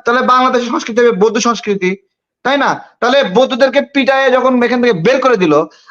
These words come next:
আমরা তো হিন্দুদেরকে পিটায়ে বের করিনি না, এখানে মানুষ willingly হিন্দু জমিদার, হিন্দু ধনিক শ্রেণী দ্বারা নির্যাতিত হয়ে এখানের গরিব, গরিব হিন্দুরা, নিপীড়িত হিন্দুরা নির্যাতিত হয়ে হয়ে মুসলিম সাধু সন্ন্যাসীদের কাছ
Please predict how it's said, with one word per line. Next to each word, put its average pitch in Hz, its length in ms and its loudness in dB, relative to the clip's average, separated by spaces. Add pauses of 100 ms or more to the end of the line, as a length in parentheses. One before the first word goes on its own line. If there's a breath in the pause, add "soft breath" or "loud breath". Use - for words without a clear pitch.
আমরা 254 300 0
তো 311 80 0
হিন্দুদেরকে 269 440 0
পিটায়ে 254 380 0
বের 196 160 0
করিনি 123 420 -2 (420)
না, 254 160 2
এখানে 262 340 2
মানুষ 240 460 0
willingly 262 680 2 (280 loud breath)
হিন্দু 247 600 2 (240)
জমিদার, 226 540 0
হিন্দু 208 340 2
ধনিক 196 380 0
শ্রেণী 214 260 -2
দ্বারা 208 180 0
নির্যাতিত 214 480 -2
হয়ে 196 340 0 (340 soft breath)
এখানের 214 340 0
গরিব, 196 440 0 (160)
গরিব 247 260 2
হিন্দুরা, 190 600 2 (240 loud breath)
নিপীড়িত 254 460 0
হিন্দুরা 196 420 2
নির্যাতিত 226 460 0
হয়ে 185 300 0
হয়ে 190 320 0 (300 loud breath)
মুসলিম 254 480 0
সাধু 262 360 -2
সন্ন্যাসীদের 220 760 -2
কাছ 190 180 -2